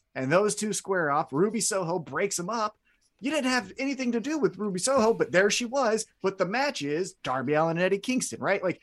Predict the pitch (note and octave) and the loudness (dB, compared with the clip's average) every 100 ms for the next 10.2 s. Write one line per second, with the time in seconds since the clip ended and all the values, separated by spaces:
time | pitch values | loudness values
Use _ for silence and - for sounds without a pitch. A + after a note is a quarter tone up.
0 | _ _ G#3+ A#3+ A#3+ A3+ A3 F#3+ F3 G3+ | _ _ -2 0 -2 -2 -2 0 2 2
1 | F3 F3+ D#3 C#3 C3 - A3 A3 D3+ C#3+ | 2 0 -2 -4 -4 -2 0 2 2 2
2 | E3 - G3 F3+ D#3 D3+ C#3 - _ - | 0 4 6 6 4 2 0 -8 _ 0
3 | - C#3 B2 A2 - D3 C3 A2 - C3 | 0 0 0 -2 -2 -2 0 -4 -4 -2
4 | A#2+ A3+ - A2+ A2 G#2+ A#2 - B2 G#2 | 0 0 0 -4 -4 -6 -8 -2 -2 0
5 | A2 A2 G#2 A2 B2 D3 - - - _ | -2 -4 -4 0 0 0 -4 -20 -20 _
6 | E3 C#3+ B2 G#2+ G#2 G2 _ _ _ _ | 4 6 6 2 -2 -8 _ _ _ _
7 | _ _ - E3+ F3+ B2 - - _ _ | _ _ 2 6 6 6 -2 -20 _ _
8 | _ _ G#3 G3 F#3 A#3 C#4+ B3+ A#3+ F3 | _ _ -16 -2 4 8 8 8 4 6
9 | G3+ G3 E3+ C#3+ - G3+ D4 - B3+ A3+ | 4 6 4 2 2 2 2 0 2 2
10 | F3+ | 0